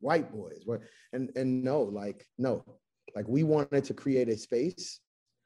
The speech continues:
where Black and brown boys were at the center of the conversation and it could not be moved. Um,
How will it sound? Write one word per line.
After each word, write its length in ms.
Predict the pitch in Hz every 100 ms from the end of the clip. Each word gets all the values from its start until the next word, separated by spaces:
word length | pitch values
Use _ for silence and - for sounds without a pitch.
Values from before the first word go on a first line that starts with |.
| _ _ _ -
where 160 | 127
Black 520 | 113 107 131 135 156 -
and 200 | 127 120
brown 320 | 117 117 123
boys 540 | 113 117 113 120 143 123
were 180 | 120 120
at 220 | 120 -
the 100 | 101
center 800 | - - - 165 123 85 - _ 123
of 120 | 107
the 60 |
conversation 720 | 107 123 113 110 120 123 147 135
and 160 | 117 113
it 120 | -
could 160 | - 127
not 260 | 123 120 101
be 100 | 110
moved. 400 | 107 90 - - _ _ _ _ -
Um, 480 | 120 117 113 113